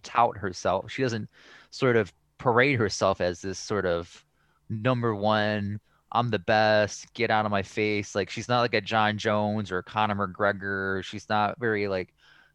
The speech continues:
you know, gloaty about how good she is. She's very humble, and she goes, Hey, you know what? After I'm done with fighting, if you wanna rank me as the best, that's fine. I don't see myself as this, like, pound for pound,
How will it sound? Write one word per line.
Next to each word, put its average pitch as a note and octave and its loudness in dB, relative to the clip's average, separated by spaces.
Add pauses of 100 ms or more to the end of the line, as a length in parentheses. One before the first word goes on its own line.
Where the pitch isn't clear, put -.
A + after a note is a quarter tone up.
(100)
you B2+ -4
know, G2 0 (560)
gloaty B2 4
about G2+ 4 (320)
how G#2 0
good C3 0
she G#2 -2
is. F2 0
She's G2+ -8
very A#2 2
humble, G2+ -4
and F#2+ -6
she - -12
goes, G2+ 0
Hey, F#2 -2
you G#2 -8
know G#2+ -6
what? A2+ -2 (120)
After A2+ 0
I'm G2+ 0
done C#3 0
with G#3+ -8
fighting, E3 0 (320)
if - -10
you A2+ -4
wanna A2+ 2
rank A#2+ -2
me B2+ -2
as A2+ -2
the G2+ -4
best, A#2 0
that's - -6
fine. B2 0
I F#2+ 0
don't G2 -2
see - -10
myself F#2+ -4
as F#2+ -8 (100)
this, G2 -8
like, F2 -4 (400)
pound G#2 -4
for F#2+ -10
pound, F#2 -4